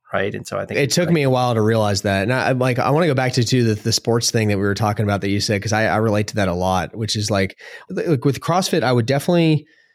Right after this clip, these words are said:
Speaker 2: find myself drifting sometimes where I'm, like, have that thing in the back of my head and I can't focus. And, and if I don't, like, there's no way I'm gonna power clean, like, a massive amount of weight,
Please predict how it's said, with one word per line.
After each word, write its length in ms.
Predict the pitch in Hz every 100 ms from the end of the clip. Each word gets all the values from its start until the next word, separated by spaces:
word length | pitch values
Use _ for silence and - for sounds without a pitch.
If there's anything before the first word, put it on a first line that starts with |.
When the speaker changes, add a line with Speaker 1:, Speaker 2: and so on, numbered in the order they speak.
| _ _
Speaker 2:
find 300 | - 127 127
myself 480 | 127 113 131 113 98
drifting 400 | 107 104 131 123
sometimes 580 | 131 127 135 135 139 120
where 100 | 104
I'm, 80 | 98
like, 160 | 98
have 240 | 98 110 107
that 180 | 107
thing 160 | - 107
in 60 | 104
the 60 |
back 160 | 98 98
of 20 |
my 100 | 101
head 160 | 107 107
and 100 | 101
I 60 |
can't 300 | 92 117 90
focus. 420 | 101 98 127 127
And, 140 | 117 107
and 180 | 117 110
if 140 | 110
I 80 | 110
don't, 360 | 117 139 120 -
like, 220 | 107 95
there's 180 | 120 117
no 140 | 139
way 160 | 127 120
I'm 180 | 113 104
gonna 180 | 101
power 280 | 92 110 104
clean, 260 | 101 104 95
like, 180 | 95 101
a 40 |
massive 300 | 101 92 98
amount 200 | 98 92
of 40 |
weight, 280 | 92 90 80